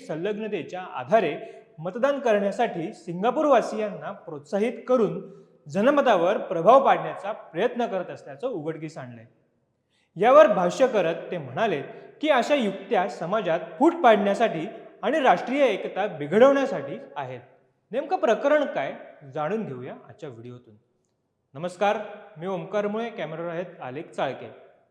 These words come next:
सिंगापूरमध्ये तीन मे रोजी निवडणुका होणार आहेत. दरम्यान, सिंगापूर निवडणूक आयोगाने सोशल मीडिया कंपनी मेटाला अनेक सोशल मीडिया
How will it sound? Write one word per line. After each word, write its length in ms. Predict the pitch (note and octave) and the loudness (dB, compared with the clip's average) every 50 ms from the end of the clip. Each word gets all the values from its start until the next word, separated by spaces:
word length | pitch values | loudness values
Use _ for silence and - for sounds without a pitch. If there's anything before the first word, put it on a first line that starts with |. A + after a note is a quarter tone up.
| _ _ _ _ _ _ _ _ _ _ _ _ _ _ _ _ | _ _ _ _ _ _ _ _ _ _ _ _ _ _ _ _
सिंगापूरमध्ये 680 | - A#3+ A#3 B3+ C#4+ C#4+ D#4 D4 C4 A3+ F#3+ E3+ F#3 G#3+ | -2 0 2 4 4 4 4 2 2 2 0 2 0 -2
तीन 320 | G#3+ - A3 A3+ C4 B3+ | -2 -2 -2 -2 -2 0
मे 160 | B3 A3+ G#3+ | 0 0 2
रोजी 300 | G3 F3 D3+ C3+ D3 F#3 | 0 0 -2 -4 -4 -6
निवडणुका 440 | G#3 F#3+ D#3 D3+ D#3 D3+ C#3 - F3+ | -6 -6 -8 -8 -10 -10 -10 -10 -10
होणार 300 | F3+ D3 C#3 C#3 B2+ A#2+ | -10 -10 -10 -10 -10 -12
आहेत. 100 | A2 G#2+ - _ _ _ _ _ _ | -12 -14 -20 _ _ _ _ _ _
दरम्यान, 360 | B2+ C#3 C3+ C#3 D3 D#3+ F3+ | -14 -14 -12 -8 -8 -10 -10
सिंगापूर 540 | F3 - - D3+ D#3 D#3+ F3+ G#3 G#3+ D#4 D4 | -10 -14 -14 -12 -8 -4 -4 -4 -2 -2 -2
निवडणूक 500 | A#3+ A#3 G#3+ F#3+ F3+ D#3+ E3+ F3 F#3+ G3+ - - | 0 0 0 0 -2 -4 -4 -6 -8 -8 -8 -8
आयोगाने 520 | D3 C#3+ G3 B3 A#3+ A3 F3 C#3 C3 C3 - - - - - - - - - | -4 2 2 4 4 4 2 0 -2 -8 -12 -14 -16 -18 -20 -20 -20 -10 0
सोशल 300 | - G#3 G#3 G#3 D#4 D4+ | 2 2 4 4 2 0
मीडिया 260 | C#4+ C#4 B3+ B3+ B3+ | 2 2 4 4 2
कंपनी 460 | B3 B3+ G#3 F3 E3+ - A3 G3 G3 G3+ | 2 2 -4 -4 -4 -4 -4 -4 -4 -4
मेटाला 640 | F3+ C#3+ C3 C3+ D#3 - A#3 A#3+ G#3+ E3+ C3 C3 E3 - - - - - _ _ - | -4 -6 -8 -10 -8 -2 0 0 0 0 -2 -4 -6 -8 -14 -20 -20 -20 _ _ -8
अनेक 260 | - G#3 C#4 E4+ E4+ - | -6 -2 -2 -2 -4 -4
सोशल 300 | - A3 G3+ - A3+ A3+ | -6 -4 -4 -2 -4 -4
मीडिया 280 | G#3+ G3 F#3 F3+ F#3+ | -2 -4 -2 -2 -4